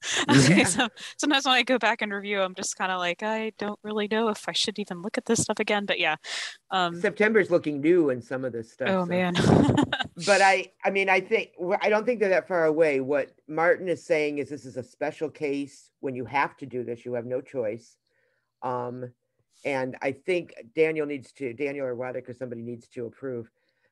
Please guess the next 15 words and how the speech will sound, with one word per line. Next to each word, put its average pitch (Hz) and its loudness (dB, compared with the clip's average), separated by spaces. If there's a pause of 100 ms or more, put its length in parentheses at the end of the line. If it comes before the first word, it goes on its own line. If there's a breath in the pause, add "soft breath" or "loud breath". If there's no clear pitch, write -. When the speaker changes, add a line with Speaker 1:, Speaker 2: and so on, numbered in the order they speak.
(140)
Speaker 2:
But 120 -4 (100)
I 127 -2
think 175 -4
this - -6
wording 135 -6
is 123 -8
it, 113 -10
that 123 -4
it's 117 -12
been 127 -8
booted 143 -6
with 127 -10
Dash 127 -6
D 127 -12
Jenkins. 117 -10